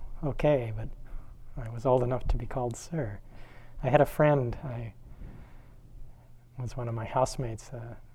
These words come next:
some time ago now, at, around the time I was getting called sir, she would come home and say, "Wow, I just got ma'amed." <laughs> Bummed out, you know. Getting ma'amed is when someone calls you ma'am. <laughs>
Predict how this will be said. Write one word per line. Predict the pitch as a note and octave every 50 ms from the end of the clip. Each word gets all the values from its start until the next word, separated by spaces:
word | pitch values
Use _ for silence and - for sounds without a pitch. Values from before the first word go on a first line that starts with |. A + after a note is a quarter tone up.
| - - - - - - - -
some | - B2+ A2+
time | - - B2 B2 B2
ago | A#2+ A2 A2+ A2+
now, | A2+ A2+ G#2+ G#2+ A2 A2
at, | A2+ - - - - - - - - - -
around | B2+ A#2+ B2 A#2+
the | A2+
time | - - C3 B2 B2 A#2+
I | A#2+
was | A#2+ A#2 -
getting | - B2 A#2 A#2 A2+
called | - - A#2+ G#2+ G#2+
sir, | - - - - C#3 B2 A2+ A2
she | A2 - - C3+
would | A#2+ A2+ G#2+ - - - - - - - - - - - - - - - - -
come | - C#3+ C3+ A2
home | C3 B2+ A#2 A2+
and | A#2 -
say, | - A#2+ A#2
"Wow, | A#2+ C3 C3 B2+ B2+ A#2+
I | A#2+
just | B2+ D3+ C#3 -
got | - C3 B2 - -
ma'amed." | C#3 C3 B2 C3 C3 C3+ C3+ B2+ A#2+ A2+ A#2 A#2 A2 - - - - - - - - - - - - D#4 - - - F4 - - D4+ D4 - - - - - G3 - - -
<laughs> | C4+ C4 - - A#3 A#3+ - - - - - - - - - - - - - - - -
Bummed | C3 A#2 C#3+ C3+ B2+ B2 A2+
out, | B2+ B2+ B2+ B2 C3
you | C3
know. | A#2+ A#2+ A#2+ B2
Getting | B2 C#3+ D3 C#3 C3+ C3
ma'amed | B2+ B2+ C3 B2+ B2+ B2+ B2+ A#2+
is | A#2+ - -
when | C3 B2 B2+ B2 - -
someone | - - - C#3 B2+ A#2+ A#2 B2
calls | - - C#3 B2+ A#2+ A2
you | B2 A#2+
ma'am. | A#2+ A#2+ B2 B2 A#2+ A#2+ A#2+ B2 B2+ A#2 A#2 C3 - - - - - - - - - - - - - - - -
<laughs> | - -